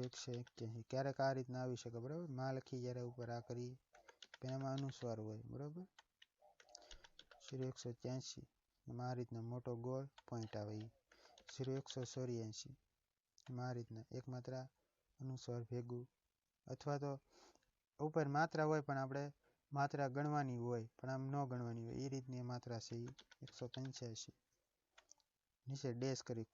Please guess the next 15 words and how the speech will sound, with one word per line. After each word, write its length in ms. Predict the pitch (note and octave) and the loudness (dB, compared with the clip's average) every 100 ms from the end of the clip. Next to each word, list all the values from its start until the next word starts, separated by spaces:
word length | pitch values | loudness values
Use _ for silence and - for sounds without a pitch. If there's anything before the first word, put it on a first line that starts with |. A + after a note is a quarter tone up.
| - | 4
ખોડો 280 | D3+ D3 B2 | 8 10 8
કરવો 240 | A2 A#2 A2 | 6 2 2
હોય, 140 | G#2+ - | 0 0
ખોડો 180 | C#3 C3 A#2 | 2 4 2
અક્ષર, 260 | - A2+ | -2 -4
બરાબર? 360 | A2+ D3+ F3+ F#3 - | 0 2 2 0 -2
ત્યારે 200 | C3 B2+ | 0 2
આપણે 220 | B2 B2 A#2+ | 2 2 2
આ 100 | A#2 | 2
યુઝ 300 | A#2+ C3 - | 2 0 -2
કરી. 300 | C3 A2+ G#2+ - _ - - - _ - | 0 0 -2 -10 _ -20 -20 -20 _ -2
ઝીરો 220 | C3+ B2+ B2 | 2 4 2
એકસો 220 | - A#2+ A2+ - - - - - | -2 -6 -6 -10 -20 -20 -20 -10
છ્યાસી, 480 | - B2+ A#2+ - C#3 - _ _ _ _ _ | -2 -2 0 -4 -8 -14 _ _ _ _ _
બરાબર? 300 | C#3+ E3+ | -4 -4